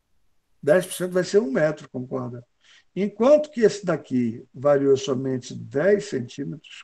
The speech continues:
concorda? É dez centímetros mesmo. Não me deixem errar, não, tá?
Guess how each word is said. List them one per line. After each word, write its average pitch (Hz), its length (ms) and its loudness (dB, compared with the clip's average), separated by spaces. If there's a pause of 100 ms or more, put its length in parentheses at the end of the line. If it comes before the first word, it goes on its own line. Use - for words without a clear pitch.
concorda? 127 540 -10 (1400)
É 131 120 -10
dez 131 200 -4
centímetros 123 420 -12
mesmo. 131 360 -10
Não 151 200 -8
me 165 100 -4
deixem 190 280 2
errar, 123 320 -2
não, 127 160 -6
tá? 120 240 -14